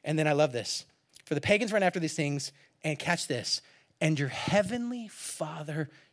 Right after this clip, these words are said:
knows that you need them." He doesn't say, "And your heavenly Father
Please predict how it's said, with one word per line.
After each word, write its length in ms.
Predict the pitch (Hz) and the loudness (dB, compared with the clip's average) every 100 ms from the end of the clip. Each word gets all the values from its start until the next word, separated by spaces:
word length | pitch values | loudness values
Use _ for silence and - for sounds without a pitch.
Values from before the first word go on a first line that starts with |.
| _ - | _ -8
knows 920 | 113 127 143 151 156 156 160 - - | -4 -2 -2 -2 -4 -8 -10 -12 -14
that 180 | 120 120 | -16 -16
you 640 | 117 117 139 139 139 139 - _ _ _ - | -16 -8 -4 -2 -2 -4 -10 _ _ _ -16
need 440 | 107 120 120 117 | -12 -8 -8 -10
them." 340 | - - - - _ _ _ _ _ _ _ _ _ _ _ _ _ _ _ _ _ _ _ _ _ | -16 -14 -16 -18 _ _ _ _ _ _ _ _ _ _ _ _ _ _ _ _ _ _ _ _ _
He 140 | - 180 | -4 4
doesn't 240 | 240 262 | 6 6
say, 280 | - 233 196 | 8 8 8
"And 160 | 220 233 | 6 6
your 100 | 233 | 6
heavenly 360 | 233 302 285 277 | 4 4 4 4
Father 500 | 302 277 233 233 | 4 6 6 6